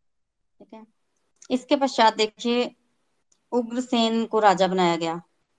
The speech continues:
उग्रसेन मना कर रहे थे राजा बनने से, वो कह रहे थे कि कंस को तुमने मारा है कृष्णा, और जो मारता है वही विजेता होता है, तो तुम ही राजा बनोगे। तो उग्रसेन जी राजा नहीं बनना चाहते थे,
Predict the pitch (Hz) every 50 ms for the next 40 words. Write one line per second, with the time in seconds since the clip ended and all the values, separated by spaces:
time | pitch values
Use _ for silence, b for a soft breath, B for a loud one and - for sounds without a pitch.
0 | _ - 208 208 208 220 214 - 240 226 226 220 208 196 196 196 196 202 190 185
1 | 190 185 185 196 185 175 170 180 170 170 175 175 180 - - - _ _ _ _
2 | _ _ _ _ 233 240 254 254 247 240 262 254 - 262 262 262 277 277 269 -
3 | 240 226 226 - - 247 240 247 214 214 214 220 220 208 202 185 180 185 190 202
4 | 196 - - 196 185 190 - 208 208 - - _ _ _ - - 202 214 214 202
5 | 196 226 233 226 214 196 185 185 185 - - 226 233 226 208 202 202 220 214 226
6 | 240 233 220 185 196 185 185 - 190 190 180 185 - 165 165 165 185 190 185 _
7 | 214 208 214 208 202 226 226 214 202 185 180 180 175 175 170 170 165 160 160 156
8 | - _ _ _ _ _ _ _ _ _ _ _ _ _ _ _ _ _ _ _
9 | _ _ _ _ _ _ _ _ _ _ _ _ _ _ _ _ _ _ _ _
10 | _ _ _ _ _ _ _ _ _ _ _ _ _ _ _ _ _ _ _ _
11 | _ 285 294 294 285 247 247 254 294 - 302 277 269 269 254 269 262 240 214 196
12 | 208 214 214 208 208 233 226 220 208 196 185 185 180 180 185 170 165 - 175 170
13 | - 175 170